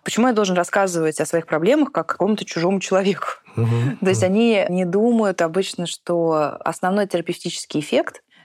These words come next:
Speaker 1: это именно контакт с терапевтом и то принятие, безусловное, абсолютное принятие терапевтом любых косяков, <laughs> любых странностей и шероховатостей, э, своего клиента.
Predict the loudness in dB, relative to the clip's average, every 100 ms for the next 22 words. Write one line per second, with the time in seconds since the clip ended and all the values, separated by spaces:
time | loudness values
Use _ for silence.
0 | _ 0 2 0 2 4 4 2 0 -2
1 | 0 0 0 -4 -8 0 0 2 0 0
2 | -6 -6 -6 -8 -6 -2 0 2 2 0
3 | 0 -2 -2 0 2 2 2 2 2 2
4 | -2 -10 _ _ -4 -2 2 2 2 0
5 | -2 -2 -4 -4 0 0 0 -2 -4 -8
6 | -20 -20 -20 -4 -2 0 0 0 -2 -4
7 | -6 _ -8 0 2 4 4 2 2 0
8 | 0 -2 0 0 -2 -10 _ -20 -20 -20
9 | -14 -2 0 2 0 0 -2 2 2 2
10 | -2 -4 -2 -2 -2 -2 -2 -2 -2 0
11 | 0 -2 -8 -10 -4 -2 -2 -2 -2 -4
12 | -6 -6 -4 -2 -2 -2 0 0 -2 -10
13 | -12